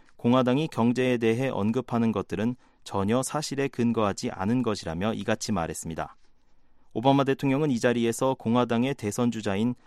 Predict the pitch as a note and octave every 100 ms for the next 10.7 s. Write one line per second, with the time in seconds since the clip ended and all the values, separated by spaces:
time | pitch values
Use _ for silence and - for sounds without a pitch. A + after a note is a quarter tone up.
0 | - - - A2+ A#2 B2+ C3+ C#3 C#3 C3
1 | B2+ A#2+ A2+ G#2 B2 - - - B2 -
2 | F#2 G#2+ G2+ F#2+ A2+ E2 F2+ - A2+ D#2
3 | - - _ - - - D3+ D3+ - C#3+
4 | C#3 A2 G#2 G2+ C3 - G2 G#2+ A#2 -
5 | G#2+ G2+ F#2 F#2 F#2 F#2 G#2+ - - -
6 | - - - E3 D#3+ A#2 F#2 F2 - D#2
7 | D#2 D2 - _ _ _ _ - - -
8 | _ D#3+ D#3+ D#3+ E3 C#3+ B2+ C3+ C3+ B2
9 | A#2+ A2+ G#2 C3 C3 G#2+ - B2+ C#3+ A2
10 | - A#2 G#2+ G2+ F2+ F#2+ A2